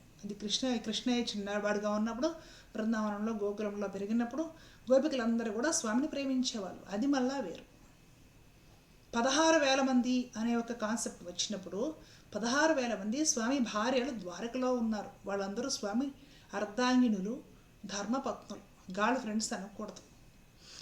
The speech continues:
కృష్ణుడి భార్యల దగ్గర ఏమో భార్యలు అని చెప్పండి, గర్ల్ ఫ్రెండ్స్ అంటాడు. రాముడి భార్య విషయంలో కూడా భార్య అనకుండా అమ్మాయితో తిరుగుతున్నాడు అంటాడు. అంటే, అంటే రామకృష్ణాది అవతారాలని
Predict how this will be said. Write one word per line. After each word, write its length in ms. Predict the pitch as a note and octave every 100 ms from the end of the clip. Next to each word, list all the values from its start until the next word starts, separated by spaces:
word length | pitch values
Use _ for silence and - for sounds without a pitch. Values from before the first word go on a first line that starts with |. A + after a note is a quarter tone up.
| -
కృష్ణుడి 340 | F#3+ - C4 B3+
భార్యల 460 | B3 B3 B3+ B3
దగ్గర 240 | A#3+ A3+ A#3
ఏమో 160 | B3+
భార్యలు 360 | B3+ A#3 B3 B3+
అని 100 | B3
చెప్పండి, 260 | A#3+ A#3+ B3+
గర్ల్ 240 | A#3+ C4
ఫ్రెండ్స్ 300 | B3+ C4+ B3
అంటాడు. 460 | B3+ A#3+ A3 - - - - - - - - -
రాముడి 300 | A#3 D4+ F4
భార్య 320 | C#4 D4 D#4
విషయంలో 400 | D#4 - D4+ D4
కూడా 140 | C#4+ C#4+
భార్య 400 | B3 C#4+ D#4+ D4
అనకుండా 500 | C#4+ C#4 C#4 C#4+ C#4
అమ్మాయితో 420 | B3 C4+ C#4 C4+
తిరుగుతున్నాడు 640 | C4 A#3+ A#3+ A3 G#3 G3+
అంటాడు. 380 | G#3 F#3 A3+ - - - - - A3+
అంటే, 160 | B3
అంటే 160 | C4+ D4
రామకృష్ణాది 880 | A3 A3+ D#4 D#4 D4+ - C#4 C#4 C#4
అవతారాలని 840 | A3+ A3 A#3+ A#3+ A3+ A3 B3+ F#4